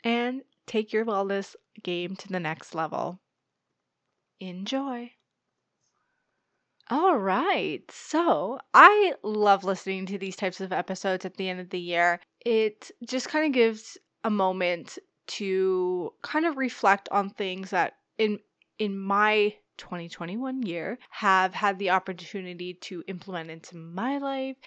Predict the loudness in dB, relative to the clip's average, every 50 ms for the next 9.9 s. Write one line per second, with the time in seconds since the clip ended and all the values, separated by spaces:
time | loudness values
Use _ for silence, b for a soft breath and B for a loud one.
0 | -20 _ _ -8 -6 -6 -6 -4 -2 -2 0 0 0 0 0 0 0 -2 -4 -6
1 | -6 -6 -6 -6 -8 -8 -8 -8 -10 -6 -2 2 4 6 6 6 4 2 0 _
2 | _ _ _ _ _ -4 -2 -2 0 0 -2 -2 -6 -10 -10 -6 -2 -2 0 -2
3 | -2 -4 -6 -10 -12 _ _ _ _ _ _ _ _ _ _ _ _ -20 -14 -8
4 | -6 -6 -6 -6 -4 0 0 0 2 2 0 0 0 0 -2 -2 0 -2 -2 -4
5 | -8 -12 -18 -4 _ 4 4 4 4 2 0 -2 -2 0 2 2 0 0 0 -2
6 | -2 -2 -4 -4 -4 -2 -2 -2 -2 -2 -4 -4 -4 -4 -6 -6 -6 -6 -8 -8
7 | -4 -2 -2 -2 -2 2 6 6 6 6 4 0 -4 -4 -4 -4 -4 -4 -4 -4
8 | -4 -6 -8 -8 -8 -8 -8 -8 -8 -6 -4 -4 -2 -2 -2 -4 -4 -4 -6 -6
9 | -4 -2 -2 -2 -2 -4 -4 -6 -6 -6 -6 -6 -6 -4 -4 -4 -6